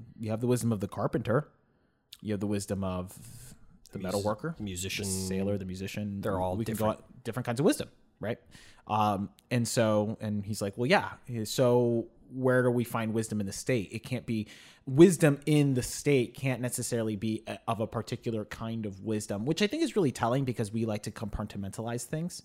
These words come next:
Speaker 2: Mm-hmm.
Speaker 1: um, in which we say, like, even, like, even now, like, if we say, "Well, what's the wisdom of the state?" Well, a good politician. Like, does that mean the
Speaker 2: Yeah.
Speaker 1: wisdom of doing politics well? Well, not really, because what does it mean to do politics well? Getting bills passed?
Speaker 2: <laughs>
Speaker 1: Well, is that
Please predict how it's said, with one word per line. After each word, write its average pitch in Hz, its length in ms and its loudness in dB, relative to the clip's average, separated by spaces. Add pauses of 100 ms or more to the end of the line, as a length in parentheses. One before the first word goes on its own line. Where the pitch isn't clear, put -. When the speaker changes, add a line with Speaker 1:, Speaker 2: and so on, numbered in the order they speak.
(120)
Speaker 2:
Mm-hmm. 117 300 2 (140)
Speaker 1:
um, 104 240 -2
in 113 160 -4
which 101 240 -6
we 110 80 -2
say, 104 260 -2
like, 95 300 -8
even, 160 320 2
like, 117 200 -2
even 123 180 -2
now, 107 180 0
like, 101 180 -4
if 104 80 -6
we 107 60 -4
say, 104 200 -2
"Well, 107 140 0
what's 107 180 -2
the 117 80 -2
wisdom 104 220 -4
of 98 100 -6
the 90 60 -12
state?" 98 300 -4
Well, 90 320 -6
a 101 80 -4
good 98 240 -4 (160)
politician. 113 680 -4 (340)
Like, 113 240 -2
does 113 160 -2
that 110 120 0
mean 110 200 0
the 104 80 0
Speaker 2:
Yeah. 104 60 0
Speaker 1:
wisdom 104 260 0
of 95 100 -4
doing 104 220 -2
politics 101 500 -4
well? 107 360 0
Well, 139 500 2
not 156 200 -2 (140)
really, 113 460 2
because 113 500 -2 (320)
what 120 140 -2
does 117 120 -2
it 113 60 -2
mean 113 120 -2
to 107 60 -8
do 107 140 -4
politics 117 500 -4
well? 107 540 0
Getting 98 260 -6
bills 98 280 -6
passed? 160 440 0
Speaker 2:
<laughs> - 60 -10
Speaker 1:
Well, 135 400 10
is 127 120 2
that 160 120 6